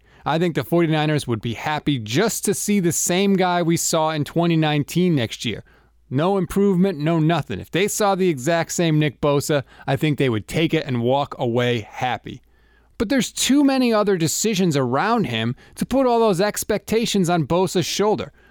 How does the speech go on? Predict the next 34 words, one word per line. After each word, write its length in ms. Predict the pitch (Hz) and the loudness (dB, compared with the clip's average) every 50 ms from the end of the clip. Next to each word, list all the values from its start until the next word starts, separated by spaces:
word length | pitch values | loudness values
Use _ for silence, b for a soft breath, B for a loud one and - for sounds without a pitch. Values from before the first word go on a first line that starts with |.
| b b - | b b -4
What 240 | 110 127 147 175 | -2 0 0 2
are 20 | 175 | 2
the 100 | 175 151 | 0 0
forty-niners 640 | - 165 175 175 170 165 165 156 160 160 156 127 | 0 0 2 2 2 2 2 2 2 0 0 0
going 220 | 127 160 156 156 156 | 0 0 2 2 2
to 60 | 151 | 2
do 200 | 131 156 160 165 | 2 2 2 2
at 100 | 165 - | 0 -2
quarterback? 720 | - - - 151 156 143 131 98 95 85 80 - - - b b b b - | -6 -4 0 0 0 0 0 -2 -4 -6 -8 -10 -14 -20 b b b b -12
Who 260 | - - - 220 247 | -6 -2 2 2 2
do 60 | 254 | 4
they 140 | 233 233 226 | 2 2 0
bring 260 | 180 170 202 214 208 | 0 0 0 2 2
back 260 | 185 208 202 202 - | 2 2 0 0 0
in 100 | 220 214 | 0 0
the 60 | 196 | 0
secondary? 760 | 175 - - - 226 220 - 180 139 127 113 98 95 - - b b b b b | 0 0 -2 -2 -2 -2 -2 0 0 0 0 -2 -4 -8 -12 b b b b b
Does 180 | - 156 147 113 | -4 -4 -2 -2
Robert 400 | 123 135 139 151 160 180 180 - | 0 0 0 0 0 0 -2 -2
Saleh 480 | - - - 185 202 214 202 160 131 - | -2 -2 0 2 2 2 2 0 -2 -4
take 280 | - - 165 170 - | -2 -2 -2 0 0
any 200 | 185 170 175 170 | 0 0 2 0
secondary 540 | - - 190 175 - - 175 175 175 180 175 | 0 0 -2 -2 0 0 2 2 2 2 0
players 400 | - - 180 180 185 185 151 113 | 0 0 0 2 2 2 0 0
with 320 | 113 113 127 190 214 - | 0 0 0 0 0 0
him 220 | - 156 160 165 156 | -2 0 0 2 2
when 120 | 151 156 | 2 2
he 80 | 165 156 | 0 0
goes 300 | 131 156 156 170 180 - | 0 0 0 0 0 -2
to 80 | - 165 | -2 -2
become 320 | 165 160 - 175 185 185 | -2 -2 0 0 0 0
a 60 | 170 | 2
head 220 | 143 160 185 175 - | 0 0 0 -2 -4
coach? 420 | - 202 226 208 143 - - - | -2 -2 -2 -2 -2 -4 -10 -16